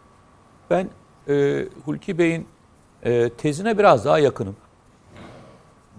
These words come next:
Ben, e, Kılıçdaroğlu'nun tam anlamıyla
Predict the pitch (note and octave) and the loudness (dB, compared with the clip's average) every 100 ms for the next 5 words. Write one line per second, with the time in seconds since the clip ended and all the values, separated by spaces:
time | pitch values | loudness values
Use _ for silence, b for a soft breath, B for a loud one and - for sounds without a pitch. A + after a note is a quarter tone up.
0 | G#2+ F#3 F#3+ - - _ _ B2+ A#2+ A#2+ | 4 4 2 -10 -20 _ _ -4 -2 -2
1 | A#2 A2 G#2+ G#2+ - - - - _ _ | -2 -4 -6 -8 -10 -14 -20 -20 _ _
2 | - D3 - A3+ A3 C#3 G#2+ G#2 - _ | -10 -10 -4 0 2 0 -2 -10 -16 _
3 | _ _ _ _ _ F#3+ A3 E3 D#3 D3+ | _ _ _ _ _ 0 2 2 2 0
4 | E3 D#3+ A#2+ A2 | -2 0 4 4